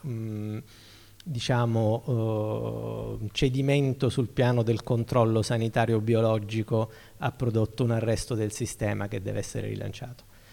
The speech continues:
È una dimensione in cui da un lato il sistema arriva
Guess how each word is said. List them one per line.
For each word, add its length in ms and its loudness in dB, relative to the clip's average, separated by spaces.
È 500 4
una 460 2
dimensione 640 -2
in 240 -4
cui 460 0
da 120 0
un 120 0
lato 300 2
il 100 2
sistema 640 -2
arriva 600 -2